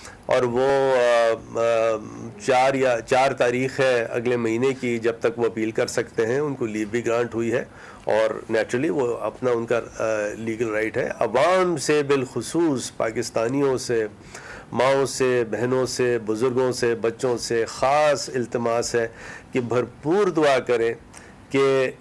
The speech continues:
इस, अ, रिकोडेक वाले मसले पे जिस तरह, अ, हमें success हुई है कल,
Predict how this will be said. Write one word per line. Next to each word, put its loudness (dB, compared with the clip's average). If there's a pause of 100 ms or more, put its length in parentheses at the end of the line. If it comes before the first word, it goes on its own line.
(120)
इस, 0
अ, 4
रिकोडेक 0
वाले 2
मसले -2
पे -4 (920)
जिस -2
तरह, 4
अ, -2
हमें 0
success 0
हुई 0
है 0
कल, -2